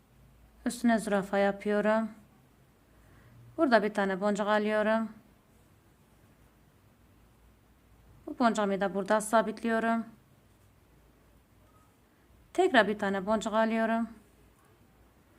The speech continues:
Bu boncuğumu da burada sabitliyorum. Burada bir tane boncuk alıyorum. Buraya sabitliyorum.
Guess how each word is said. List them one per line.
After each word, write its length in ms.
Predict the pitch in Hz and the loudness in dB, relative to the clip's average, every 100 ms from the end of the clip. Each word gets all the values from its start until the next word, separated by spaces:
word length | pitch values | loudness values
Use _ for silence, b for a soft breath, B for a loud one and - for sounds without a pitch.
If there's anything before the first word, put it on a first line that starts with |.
| b b _ | b b _
Bu 100 | 311 | -4
boncuğumu 460 | 269 220 208 208 202 | 2 2 2 0 0
da 180 | 208 196 | 0 -2
burada 260 | 190 208 | -2 -2
sabitliyorum. 920 | 208 233 220 226 - 226 226 226 226 - - - _ _ _ _ _ _ _ _ _ _ _ _ _ _ _ _ _ _ _ _ - _ - - - - _ _ _ _ _ _ _ _ - _ _ _ _ | 0 2 0 0 -4 -2 0 0 -2 -8 -20 -20 _ _ _ _ _ _ _ _ _ _ _ _ _ _ _ _ _ _ _ _ -20 _ -20 -20 -20 -20 _ _ _ _ _ _ _ _ -20 _ _ _ _
Burada 280 | 254 214 196 | -2 4 4
bir 120 | 190 | 4
tane 300 | 185 185 180 | 0 2 2
boncuk 280 | 190 196 190 | 2 0 2
alıyorum. 600 | 202 202 214 208 220 220 214 - - - - - - - - - _ - - - - - - - - - - - - - | 2 2 2 2 2 0 -6 -18 -20 -20 -20 -20 -20 -20 -20 -20 _ -20 -20 -20 -20 -20 -20 -20 -20 -20 -20 -20 -20 2
Buraya 280 | 285 208 202 | 6 6 6
sabitliyorum. 960 | - 196 190 196 208 208 208 208 220 | 2 0 0 -2 2 2 4 2 0